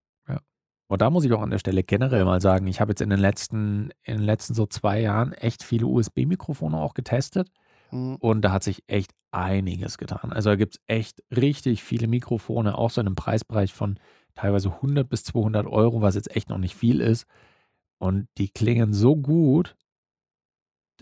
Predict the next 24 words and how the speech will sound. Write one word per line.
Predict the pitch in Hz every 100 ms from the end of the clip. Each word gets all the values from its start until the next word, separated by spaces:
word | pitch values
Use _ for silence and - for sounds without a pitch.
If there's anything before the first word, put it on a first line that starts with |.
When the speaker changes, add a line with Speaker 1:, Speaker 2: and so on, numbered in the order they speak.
| _ -
Speaker 1:
dass | 123 110 -
du |
dir | 113
denkst, | 107 110 104
„Ey, | - 104 107
ich | - - -
brauch | - 104 123 -
mir | 117 110 110
keinen, | - - 107 110 107 104 107 107 - 131
kein | - 110 110 107
krasses | - 110 107 -
Soundinterface | 113 127 147 127 110 110 110 107 -
oder | - 107 101
Mischer | 104 120 - 113
oder | 104
sonst | 101 110 131
was | 117 -
mit | -
Speaker 2:
Ja, | 139
Speaker 1:
einem | 107
fancy | 104 110 107
Speaker 2:
ja. |
Speaker 1:
Mikrofon | 117 143 113 - 113
für | 107 - 110 101